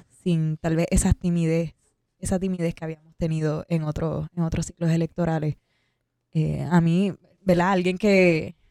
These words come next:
simplemente para ponerte un, un ejemplo, eh, Rosa Seguí, la,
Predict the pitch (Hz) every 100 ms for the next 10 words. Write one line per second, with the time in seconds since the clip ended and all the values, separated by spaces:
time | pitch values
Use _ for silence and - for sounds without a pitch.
0 | _ _ _ _ _ _ - - 247 226
1 | 277 294 240 185 165 170 214 214 202 185
2 | - 196 196 190 - 156 - _ _ _
3 | _ 175 165 165 170 165 - 165 214 -
4 | _ - - - _ _ 180 160 143 139